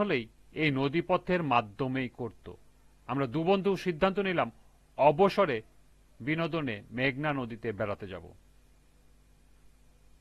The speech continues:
সময়টা শরৎকাল। দিনটি ছিল আশ্বিন মাসের মাঝামাঝি, মেঘমুক্ত পরিষ্কার একটি দিন। মাঝি নৌকা ছাড়ল।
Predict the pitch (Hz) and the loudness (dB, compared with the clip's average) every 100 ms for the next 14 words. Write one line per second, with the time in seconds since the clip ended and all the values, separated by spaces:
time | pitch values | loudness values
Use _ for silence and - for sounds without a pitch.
0 | _ - - - - - - - _ - | _ -20 -20 -20 -20 -20 -20 -20 _ -20
1 | - - - - 170 220 247 214 135 156 | -20 -20 -20 -4 2 4 6 6 6 2
2 | 160 151 156 - 113 87 - _ - - | 2 4 2 0 -4 -4 -16 _ -20 -20
3 | - _ - 120 190 214 - 254 196 - | -20 _ -12 -2 0 0 0 4 4 6
4 | 170 180 254 233 202 202 147 143 170 208 | 6 4 2 2 2 2 2 2 4 4
5 | 190 185 139 170 190 196 - - 180 165 | 2 -2 0 0 -2 -8 -6 -6 -4 -2
6 | 165 - - 175 170 156 - 135 117 101 | -2 -2 4 6 6 0 -8 -6 -6 -8
7 | 87 - - _ - _ 127 135 139 123 | -10 -20 -20 _ -20 _ -2 -2 -2 -4
8 | 117 139 156 160 | -2 2 4 2